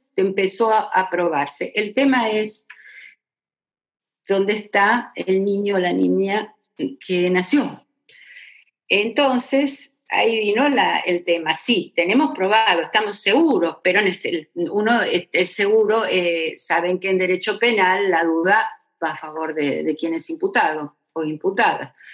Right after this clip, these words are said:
Entonces, el tema es, eso está probado, la práctica era ese patrón, el, se con-, era textual, así, punto por punto, en todos los centros clandestinos.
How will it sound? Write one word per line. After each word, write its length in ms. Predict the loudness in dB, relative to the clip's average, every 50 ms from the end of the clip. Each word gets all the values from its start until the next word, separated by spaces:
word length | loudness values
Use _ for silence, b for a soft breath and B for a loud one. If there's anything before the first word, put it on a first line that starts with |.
| B B B B B B B B B
Entonces, 480 | 0 0 2 0 0 2 0 0 0
el 160 | 0 -2 0
tema 260 | 0 0 2 2 0 0
es, 220 | -2 -4 -8 -6 -2
eso 260 | 0 0 0 0 -2
está 260 | -4 -2 -2 -4 -2
probado, 600 | 0 0 2 2 2 4 4 2 2 2 0 -2 0
la 240 | 2 2 2 2 2
práctica 580 | 2 0 0 0 -2 -2 0 0 0 0 0 0 0
era 360 | 0 0 2 0 0 -2 -6 -6 -4
ese 260 | -4 -2 -2 -2 -4
patrón, 380 | -4 -4 -4 -4 -2 0 0 2
el, 160 | 0 0 -2
se 240 | -6 -6 -6 -6 -4
con-, 200 | -6 -8 -8 -8 -10 -16 -10 -4
era 380 | 0 0 0 0 -2 -4 -8 _ _ _ _ _
textual, 680 | -10 -10 -10 -10 -12 -16 -6 -2 0 2 2 2 0 -2
así, 360 | -4 -6 -4 -2 0 0 0 0
punto 420 | 0 -2 -2 0 0 -2 -4 -4
por 220 | -4 -6 -6 -4
punto, 480 | -2 -2 0 0 0 -2 -2 -2 -2 0
en 160 | 0 0 0 0
todos 220 | 0 -2 0 -2
los 100 | -2 -4
centros 300 | -4 -8 -8 -8 -10 -10
clandestinos. 680 | -10 -10 -10 -10 -10 -14 -12 -10 -8 -8 -8 -10 -14